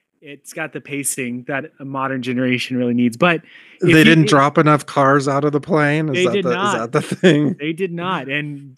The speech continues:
Speaker 1: Harrison Ford wasn't shirtless once in this with an eight-pack. Like, how, like, how are you supposed to sell this movie? Who, like, where's The Rock? Seriously. <laughs> Um,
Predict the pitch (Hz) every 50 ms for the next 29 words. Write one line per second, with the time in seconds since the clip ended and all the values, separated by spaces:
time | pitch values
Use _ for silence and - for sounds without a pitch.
0 | 123 - 139 185 208 202 - 226 202 - 220 214 202 208 202 190 208 - - 214
1 | 214 220 214 196 - 175 185 208 208 - - 196 180 180 165 - 190 175 - 180
2 | 190 185 202 226 220 _ 160 135 113 110 - 151 139 135 - _ _ _ _ _
3 | _ _ - 214 - - _ - - _ 202 208 208 - - 220 240 254 254 247
4 | 226 - - 277 247 - 254 - - - 240 240 240 262 240 - 220 202 214 262
5 | 285 233 196 135 110 101 95 _ _ _ _ _ _ _ _ _ - 269 226 -
6 | 202 226 226 226 240 254 285 294 269 240 - 226 196 220 277 320 254 180 - -
7 | - - _ _ _ - - 302 320 320 233 - - 240 - _ - _ - -
8 | _ _ _ _ _ _ _ _ _ _ _ - 196 202 220 233 226 214 214 202
9 | 196 202 190